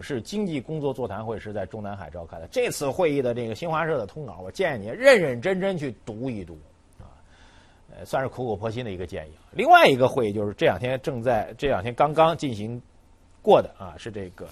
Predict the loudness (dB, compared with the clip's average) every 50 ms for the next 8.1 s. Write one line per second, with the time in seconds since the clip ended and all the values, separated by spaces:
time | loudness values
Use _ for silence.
0 | -16 -16 -10 -4 0 0 2 2 2 0 0 0 0 -2 0 2 2 4 4 4
1 | 2 0 0 0 0 0 0 -2 -4 -4 -2 -2 0 0 0 2 6 6 6 6
2 | 4 -2 -4 -2 -2 -2 -2 -4 -4 -6 -8 -10 -10 -12 -14 -16 _ _ _ _
3 | _ _ _ _ _ _ _ _ _ _ -20 -20 -20 -20 -20 _ _ -8 -4 0
4 | 2 2 2 0 0 -4 -8 -8 -6 -6 -4 -4 -4 -4 -6 -8 -6 -8 -8 -8
5 | -10 -12 -10 -6 -4 -2 -2 -2 -2 -4 -4 -6 -6 -8 -10 -12 -12 -4 -2 0
6 | 2 4 4 2 2 0 -2 2 4 4 4 6 6 8 8 8 6 4 -2 -4
7 | -2 -2 -2 0 0 0 0 -2 -2 -4 -4 -4 -4 -4 -4 -6 -8 -8 -8 -8
8 | -8 -8